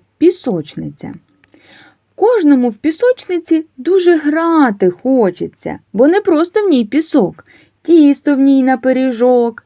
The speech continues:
для фортеці цегла в ній, для машини гараж новий. Ось чому в пісочниці всім пограти хочеться.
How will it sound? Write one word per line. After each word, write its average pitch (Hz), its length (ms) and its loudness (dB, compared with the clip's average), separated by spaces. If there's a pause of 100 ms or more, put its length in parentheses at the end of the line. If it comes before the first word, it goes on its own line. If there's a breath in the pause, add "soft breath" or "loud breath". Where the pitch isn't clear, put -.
для 180 200 -2
фортеці 226 720 -2 (100)
цегла 180 640 -2
в 233 60 -4
ній, 269 300 0 (260 soft breath)
для 180 180 -2
машини 208 640 -2 (320)
гараж 226 560 0
новий. 170 440 -4 (460 soft breath)
Ось 220 280 2
чому 180 220 -6
в 156 60 -12
пісочниці 190 800 -4 (140)
всім 359 480 -2
пограти 190 880 -2
хочеться. 160 840 -16